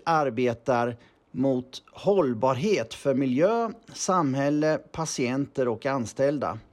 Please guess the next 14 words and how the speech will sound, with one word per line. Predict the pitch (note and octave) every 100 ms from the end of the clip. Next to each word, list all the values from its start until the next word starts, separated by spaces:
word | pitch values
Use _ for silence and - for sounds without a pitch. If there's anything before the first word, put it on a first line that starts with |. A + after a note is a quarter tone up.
| _ _ _ - -
Och | - - E3
ett | G#3 G3+
av | A3+
de | G#3
här | E3
målen | D3 C3+ A#2+ B2 B2 -
är | C3 B2+
att | B2 - _
bli | C3 A#2+ A#2+ -
klimatneutralt | - C3+ D3+ D3 - - B2+ A#2 A2+ F#3 G#3 E3 -
globalt | D3 A2+ G2+ G#2+ - - -
tjugotrettiofem. | - C#3 A2 G#2+ G#2 G#2 A#2 G#3+ - A2+ - _ _ _ _ _ _ - - - - _
Kesi | - E3 A3+ G#3 G#3
Pharma | A3 G3 D3 D#3 G3